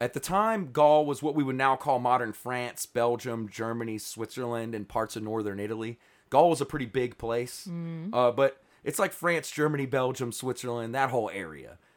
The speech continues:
Speaker 1: It was Gaul. And they were, like, a pretty big thorn in Rome's side for a really, really long time. So Caesar's like, "I'm gonna go there and finally deal with this shit."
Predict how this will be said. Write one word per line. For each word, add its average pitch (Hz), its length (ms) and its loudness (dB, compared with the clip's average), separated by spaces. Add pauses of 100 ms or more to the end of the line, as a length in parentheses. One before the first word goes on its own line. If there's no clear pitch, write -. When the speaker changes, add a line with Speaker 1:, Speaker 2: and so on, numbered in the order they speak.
Speaker 1:
It 113 180 0
was 107 220 -2
Gaul. 85 480 -4 (320)
And 117 400 -4 (400)
they 151 160 4
were, 202 140 6
like, 151 340 0 (960)
a 151 60 2
pretty 254 220 0
big 180 200 2
thorn 165 240 0
in 135 80 0
Rome's 131 240 -2
side 123 300 2
for 127 100 0
a 113 60 2
really, 120 340 -2
really 110 300 0
long 98 260 0
time. 98 260 -4
So - 140 -12
Caesar's 151 340 -4
like, 120 160 0
"I'm 170 120 4
gonna 165 100 -2
go 143 200 4
there 127 140 4
and 117 120 0
finally 123 420 0
deal 113 320 -2
with 101 180 -4
this 101 160 0
shit." - 360 -14